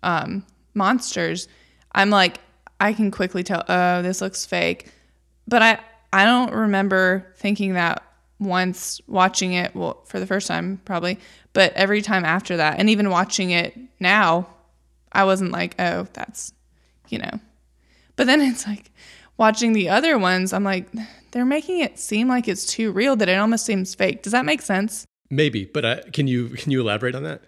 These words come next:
Speaker 1: I don't know. It's just, I don't know how to describe it. I don't know if you said, like, it was because of the lighting or what, but maybe it is, or maybe just like,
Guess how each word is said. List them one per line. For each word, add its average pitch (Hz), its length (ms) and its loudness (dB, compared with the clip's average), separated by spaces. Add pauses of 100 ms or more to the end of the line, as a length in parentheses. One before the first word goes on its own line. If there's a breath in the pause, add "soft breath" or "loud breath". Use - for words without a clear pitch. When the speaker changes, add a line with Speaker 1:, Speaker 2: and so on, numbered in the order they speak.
(120)
Speaker 1:
I 339 100 4
don't 403 160 2
know. 403 240 0
It's - 360 -4
just, 262 240 -6 (960 loud breath)
I 254 60 -2
don't 294 120 0
know 277 160 0
how 262 100 0
to 247 80 -2
describe 214 380 0
it. 196 60 0
I - 40 2
don't 240 100 2
know 240 100 4
if 226 180 -4
you 208 120 -4
said, 196 300 0
like, 185 220 -2
it 190 100 -2
was 185 200 -4
because 208 320 -4
of 202 100 -6
the 170 120 -2
lighting 240 420 2
or 175 100 0
what, 185 500 0
but 165 360 0 (300 soft breath)
maybe 311 360 6
it - 160 0
is, 320 320 2
or 247 380 2
maybe 240 320 2
just 233 260 -4
like, 185 280 0